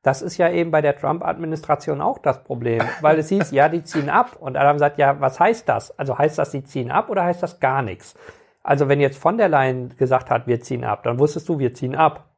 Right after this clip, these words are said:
Speaker 1: So.
Speaker 2: Ja, aber dann
Speaker 1: Ähm,
Speaker 2: wusstest du auch, dass es ein geordnetes Maß
Speaker 1: genau.
Speaker 2: und das wird nicht von jetzt auf
Speaker 1: Ja, genau. Und, und deswegen nur bei Trump so, „Ja, jetzt, also, hä, ne?“ Und dann war auch ganz lustig, weil ich dann noch gelesen hab, die Amis sind jetzt raus aus Syrien. Er sagt, „Wie in sechs Minuten?“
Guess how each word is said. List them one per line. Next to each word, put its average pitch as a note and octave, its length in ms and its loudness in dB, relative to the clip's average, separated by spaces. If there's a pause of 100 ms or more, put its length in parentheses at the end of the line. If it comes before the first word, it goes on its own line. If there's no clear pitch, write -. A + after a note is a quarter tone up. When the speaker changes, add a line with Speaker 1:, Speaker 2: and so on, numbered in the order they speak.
(240)
Speaker 1:
So. G2+ 320 -4 (400)
Speaker 2:
Ja, G#2 100 -10
aber G#2 100 -4
dann G#2 160 -4
Speaker 1:
Ähm, C3+ 80 2
Speaker 2:
wusstest C3 240 -2
du A#2+ 80 4
auch, B2+ 160 4
dass C3 160 0
es C3 160 -2
ein B2+ 140 -4
geordnetes B2+ 720 0
Maß B2 320 0
Speaker 1:
genau. F3+ 180 2
Speaker 2:
und C3 80 4
das A#2+ 80 2
wird C#3+ 140 -2
nicht D3+ 160 -4
von C3 140 -2
jetzt C#3+ 280 2
auf D3 360 -2
Speaker 1:
Ja, F#3 180 0
genau. F3+ 560 4
Und, E3 200 -2
und D#3 160 -6
deswegen E3+ 360 2
nur E3 100 2
bei C#3 140 2
Trump D3+ 360 -2
so, F3+ 280 -2
„Ja, B2+ 180 0
jetzt, C#3 360 -6
also, C3 200 0
hä, A#2 320 0
ne?“ E3 240 -2 (680)
Und C#3 300 0
dann E3+ 260 2
war D3 100 4
auch D3+ 120 0
ganz C#3 240 -2
lustig, E3+ 520 0
weil C#3+ 160 4
ich C#3+ 100 0
dann C#3 120 2
noch C#3+ 120 2
gelesen C#3 300 2
hab, C#3+ 120 0
die - 120 -4
Amis B2+ 240 0
sind B2 140 -2
jetzt A#2+ 200 -2
raus D#3+ 220 2
aus E3+ 180 0
Syrien. E3 420 2
Er C3 120 -2
sagt, A#2+ 200 2
„Wie B2+ 80 0
in A2+ 100 0
sechs - 240 0
Minuten?“ D3 520 0